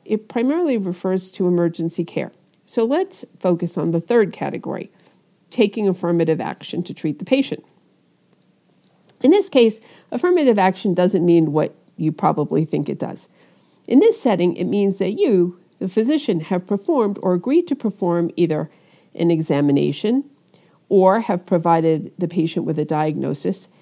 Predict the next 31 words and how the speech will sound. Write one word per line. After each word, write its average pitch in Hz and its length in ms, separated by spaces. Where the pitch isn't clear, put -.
and 190 440
or 170 380
treatment. - 580
The 285 60
key 403 360
here, 170 340
however, 165 500
is 190 360
that 190 200
what 190 340
constitutes 294 720
affirmative 180 500
action 190 500
can 190 260
vary 196 480
widely 175 480
from 170 180
state 156 380
to 165 100
state. - 420
It 226 160
is 226 180
imperative 240 880
that 170 120
you 196 180
review 185 500
your 165 220
state's 190 420
prior 175 380
case 285 340
law 170 240